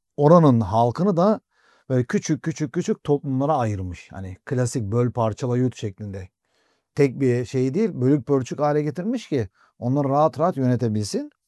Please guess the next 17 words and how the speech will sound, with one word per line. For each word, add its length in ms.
يَسْتَضْعِفُ 600
طَائِفَةً 460
مِّنْهُمْ. 600
Onlardan, 720
hani 260
büyük 280
bir 120
bölümünün 360
ki 140
İsrailoğulları 720
olduğu 360
net 200
anlaşılıyor. 600
Onları 500
eziyor, 560
ezmeye 400
çalışıyor. 580